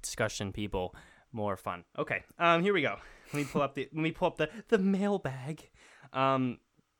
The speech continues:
as we call it now, stealing from the other podcast. Uh, bu-, bu-, bu-, bu-, bu-, bu-, here we go. Mail. <sighs> Um,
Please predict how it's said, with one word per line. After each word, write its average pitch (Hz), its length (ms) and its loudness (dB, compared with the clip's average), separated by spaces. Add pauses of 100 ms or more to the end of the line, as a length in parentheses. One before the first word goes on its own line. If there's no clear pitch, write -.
(540)
as 120 140 -10
we 120 100 -8
call 110 300 0
it 98 100 -6
now, 98 300 -6 (600)
stealing 117 460 -4
from 107 240 -4
the 104 200 -6
other 98 180 -6
podcast. 92 560 -6 (720)
Uh, 117 840 0
bu-, 156 160 -14
bu-, 185 80 -10
bu-, 196 260 -8
bu-, 202 140 -8
bu-, 208 160 -6
bu-, 185 380 -10
here 170 160 -6
we 170 100 -2
go. 113 420 -2
Mail. 113 380 -4 (1000)
<sighs> - 80 -10 (480)
Um, 156 760 6